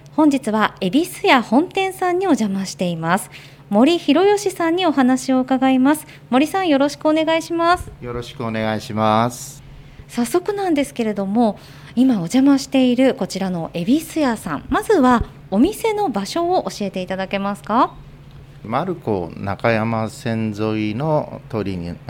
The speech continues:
Speaker 2: 宮原っていう場所にあります。はい。
Speaker 1: とっても素敵な佇まいのお店です。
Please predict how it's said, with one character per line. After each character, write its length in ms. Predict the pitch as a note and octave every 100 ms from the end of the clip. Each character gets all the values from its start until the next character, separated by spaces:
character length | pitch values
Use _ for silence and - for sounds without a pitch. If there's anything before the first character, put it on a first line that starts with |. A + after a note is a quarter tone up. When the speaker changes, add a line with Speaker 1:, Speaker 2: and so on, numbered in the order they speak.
| -
Speaker 2:
宮 240 | A2+ A2+ G#2+
原 220 | G#2 G2+
っ 60 | -
て 240 | - F#2+
い 160 | F#2 G2
う 40 |
場 120 | F#2+
所 140 | - C#3
に 120 | D3
あ 100 | -
り 120 | D2+
ま 140 | D2
す。 260 | - C2 G#1 - - - -
は 80 | -
い。 40 | - - - - - - - - -
Speaker 1:
と 100 | G3+
っ 40 | -
て 240 | - F#4+
も 160 | F#4+ F#4
素 100 | -
敵 240 | D#4 D#4
な 120 | D4+
佇 380 | C#4+ C4 C4+ C4
ま 180 | B3 A3
い 60 |
の 240 | F#3+ C#3 C#3+
お 40 |
店 360 | D#3+ D3+ - D#3+
で 160 | D#3
す。 240 | D#3 D3+